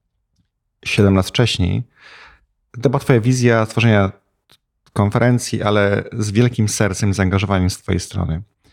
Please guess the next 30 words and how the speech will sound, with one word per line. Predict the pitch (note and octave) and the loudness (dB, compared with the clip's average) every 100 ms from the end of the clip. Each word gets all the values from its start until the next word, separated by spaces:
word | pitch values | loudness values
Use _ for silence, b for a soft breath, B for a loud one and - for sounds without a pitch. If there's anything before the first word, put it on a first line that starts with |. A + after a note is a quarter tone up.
| _ _ _ | _ _ _
I | - | -6
powiedz | - B2+ | -2 2
mi, | C3 B2+ A#2 | 4 2 2
jak | A2+ C#3+ E3+ - | 2 2 2 0
udało | A#2+ A#2 F2+ E2+ | 0 2 2 0
ci | E2+ - | -2 -6
się | - F#2+ G2 A2 _ _ _ | -6 -6 -6 -10 _ _ _
zbudować | - G#2 G#2+ G2+ - | -4 0 2 0 -2
tak | A#2+ | -2
fantastyczną | - G#2 A2 A2 | 0 -2 0 -2
organizację, | G2 G2 G2 F#2 - G2+ G2+ C3+ - _ _ _ _ A#2+ | 0 0 2 0 -2 -2 0 -2 -6 _ _ _ _ 0
nie | C3 | 2
tylko | C#3+ | 2
samo | C3+ C3 B2 | 2 2 2
wydarzenie, | A2 G#2+ A#2 D3 F#2 F2 | 2 2 2 4 2 2
ale | F#2 | 0
również | F#2+ G2+ G#2+ | 0 0 -2
tą | A#2+ | -2
społeczność, | A2+ - G#2+ G2+ G#2 - | -2 0 0 0 -4 -2
która | G#2+ G2+ | -2 0
na | G#2 | 2
nią | G#2+ G#2+ | 0 0
później | A2 G#2 G#2+ G#2 | -4 -4 0 0
przychodzi | - G#2 F#2 F2 A2 D3 B B B B | 0 0 0 0 -2 -2 B B B B
i | A2 | -4
cieszy | A#2 - A#2 | 0 0 0
się | G#2+ | 0
tymi | G#2+ G2+ G2 | 0 0 0
prezentacjami, | G2 F2+ F2 F#2+ - A2+ A2 G#2+ G2 G#2 - _ _ _ _ - | -2 -2 -2 -2 0 2 2 0 -2 -4 -10 _ _ _ _ -18
spotkaniami | - G2+ - G2 G2+ F#2 F2+ F2 B2 | -6 -6 0 2 4 2 0 -2 -4